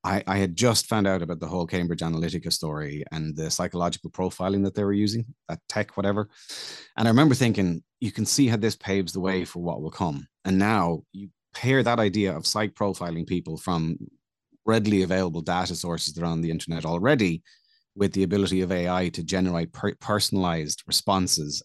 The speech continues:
and content. And I, yeah, I'm, I'm, I'm feeling kinda like retreating to the woods and, you know, living in a tent for a while might be a really good solution, to be honest with you, because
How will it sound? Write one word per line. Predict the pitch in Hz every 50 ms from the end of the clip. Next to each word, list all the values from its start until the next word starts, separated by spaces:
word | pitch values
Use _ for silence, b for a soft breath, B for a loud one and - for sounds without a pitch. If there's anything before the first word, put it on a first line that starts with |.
| -
and | 87 82 78 78
content. | - - - 135 139 123 - 107 82 78 76 - - - b b b b b _ _ _ _ -
And | 87 85 82 80 80 80 78 - - - _ _ -
I, | 76 87 90 87 87 85 80 76 73 - - _ _ - - -
yeah, | - - 82 80 80 73 62 65
I'm, | 82 87 92 87
I'm, | 76 90 92 95 95 - -
I'm | - 95 98
feeling | 92 - 110 101 92 87
kinda | - - 95 87 85
like | 87 85 82 - 90
retreating | 87 - - 110 113 104 104 101 90
to | 92 87
the | 87
woods | 90 87 92 92 87 78 76 85
and, | 85 67 71 -
you | 80 87 92
know, | 87 85
living | 82 85 95 87 92 87
in | 85 82
a | -
tent | - - 120 110 - -
for | - 101
a | 92 85
while | 87 85 80
might | 78 82 82 80
be | 82 82
a | 82
really | 87 85 82
good | 78 87 80
solution, | - - 87 90 87 - - 82
to | 73
be | 80
honest | 80 80 80 82 - 82
with | 78 -
you, | 73
because | 69 80 87 85 80 78 73 73 - - -